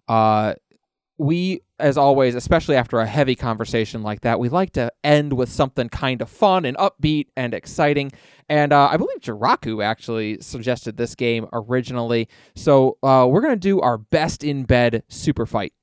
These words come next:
For those of you who don't know what Super Fight is, it's a great card game wherein, uh, you have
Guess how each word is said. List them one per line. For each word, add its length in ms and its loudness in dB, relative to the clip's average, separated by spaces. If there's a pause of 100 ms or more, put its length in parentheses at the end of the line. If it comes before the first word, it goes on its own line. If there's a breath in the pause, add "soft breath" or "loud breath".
(360 soft breath)
For 160 -2
those 340 4
of 140 -2
you 220 -4
who 260 -12
don't 240 2
know 220 -2
what 200 -2
Super 320 -6
Fight 260 0
is, 200 0
it's 100 -20
a 60 -18
great 240 -2
card 260 -4
game 240 -4 (300 soft breath)
wherein, 960 2
uh, 440 2
you 300 -4
have 380 -2